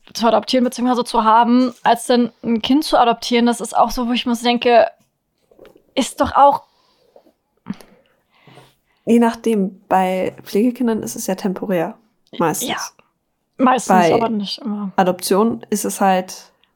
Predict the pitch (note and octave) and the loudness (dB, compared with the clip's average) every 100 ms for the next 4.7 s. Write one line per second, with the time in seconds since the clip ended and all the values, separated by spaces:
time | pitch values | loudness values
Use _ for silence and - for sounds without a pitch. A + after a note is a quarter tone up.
0 | _ _ - B3+ C#4+ C#4 B3+ - - A#3 | _ _ -2 2 4 6 4 4 4 6
1 | A#3 A3+ - A#3 C4+ C4 C4 B3 A#3+ A#3+ | 6 6 2 0 0 0 0 -2 -2 -2
2 | C4 C4+ - F3 B3 - _ _ _ - | 0 0 2 2 2 -2 _ _ _ 0
3 | C4 C4 - C#4+ - C4 C4 C4 C4 C4+ | 0 0 -2 0 2 2 4 2 2 2
4 | C#4 C#4 C4+ C4+ C4+ C4+ B3 | 0 -4 -6 -6 -4 -6 -8